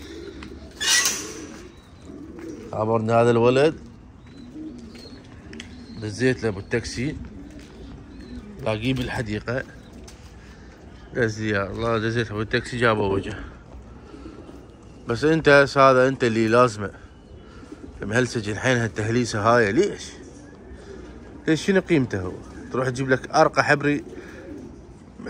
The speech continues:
من بغداد أو من سوق الغزل بسبعة آلاف دينار. هيك مدمر الطير، حرامات. شنو العقول، شنو ال-،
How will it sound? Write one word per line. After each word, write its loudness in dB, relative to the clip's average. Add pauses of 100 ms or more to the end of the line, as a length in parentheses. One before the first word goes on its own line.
(360)
من 4
بغداد 8
أو 8
من 2
سوق 2
الغزل 4
بسبعة 2
آلاف 6
دينار. -2 (1800)
هيك -8
مدمر 6
الطير، 4
حرامات. 2 (1600)
شنو 2
العقول، 4
شنو -2
ال-، 0